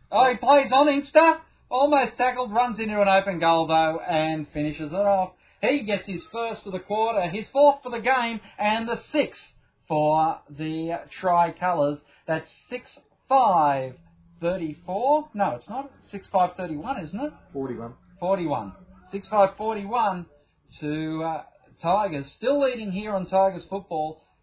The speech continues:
Speaker 1: eight six fifty-four, as Danaher comes back on and Griffin goes into the ruck contest. Now, Geordie Longmore, this is a huge effort. Still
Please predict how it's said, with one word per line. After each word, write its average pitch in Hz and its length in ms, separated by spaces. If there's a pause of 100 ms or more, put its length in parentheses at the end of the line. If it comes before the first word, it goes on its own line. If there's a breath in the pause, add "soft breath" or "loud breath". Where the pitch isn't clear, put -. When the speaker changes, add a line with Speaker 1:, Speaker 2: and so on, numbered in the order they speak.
(100)
Speaker 1:
eight 156 220 (180)
six 151 240 (300)
fifty-four, 156 760
as 143 120
Danaher 156 520
comes 151 260
back 147 260
on 151 180 (400 soft breath)
and 139 400 (140)
Griffin 147 480 (220)
goes 143 260
into 143 200
the 139 100
ruck 139 280
contest. 143 560
Now, 147 320
Geordie 208 440
Longmore, 185 580 (180 soft breath)
this 208 140
is - 60
a 202 100
huge 170 460
effort. 131 280 (480)
Still 202 400